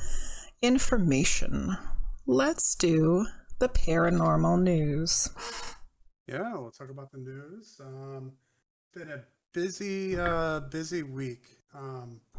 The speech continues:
Speaker 2: not just for us. Uh, I'm sure, um, had fun seeing everybody at the, uh, Paracon yesterday. So it's been a busy few days for, uh, me and Medium Jenny Lee.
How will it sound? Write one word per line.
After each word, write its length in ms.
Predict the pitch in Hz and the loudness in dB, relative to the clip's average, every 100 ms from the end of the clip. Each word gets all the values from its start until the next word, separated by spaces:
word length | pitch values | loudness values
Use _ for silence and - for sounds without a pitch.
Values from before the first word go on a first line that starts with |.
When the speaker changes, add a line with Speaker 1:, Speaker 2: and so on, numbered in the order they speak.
| - - - | -14 -14 -14
Speaker 2:
not 180 | 135 156 | -12 -12
just 220 | 160 139 | -12 -16
for 160 | - 127 | -12 -12
us. 340 | 131 190 - | -10 -12 -12
Uh, 200 | 139 135 135 _ - - | -10 -10 -12 _ -20 -12
I'm 240 | 139 131 | -10 -10
sure, 420 | - 143 135 135 | -10 -10 -8 -8
um, 320 | 135 135 139 - - _ _ _ | -6 -6 -6 -8 -14 _ _ _
had 160 | 156 143 | -8 -6
fun 360 | - 143 143 | -6 -4 -4
seeing 300 | 139 - 147 | -6 -6 -6
everybody 460 | 139 131 147 143 143 | -4 -4 -4 -8 -10
at 160 | 139 - | -12 -12
the, 260 | 143 135 | -12 -12
uh, 200 | 131 131 135 _ _ _ - - - | -12 -12 -16 _ _ _ -20 -20 -16
Paracon 1040 | - 151 147 - 151 147 147 147 147 143 | -8 -6 -4 -4 -6 -6 -4 -4 -4 -6
yesterday. 720 | 143 139 - 156 147 151 233 - | -8 -10 -10 -10 -6 -6 -8 -12
So 280 | - 156 143 | -18 -14 -14
it's 140 | 139 | -16
been 260 | - 143 135 135 - - - - - | -14 -12 -10 -10 -10 -8 -8 -10 -18
a 60 | - | -18
busy 400 | 135 151 139 151 | -18 -18 -16 -18
few 220 | 135 151 | -18 -18
days 480 | 135 139 135 131 - | -16 -14 -14 -14 -16
for, 480 | - 135 131 127 127 | -16 -14 -12 -12 -12
uh, 120 | 123 | -14
me 220 | 139 139 131 | -14 -12 -12
and 200 | 131 131 | -10 -12
Medium 260 | 131 131 | -12 -14
Jenny 220 | 131 135 | -14 -16
Lee. 200 | 131 - | -10 -6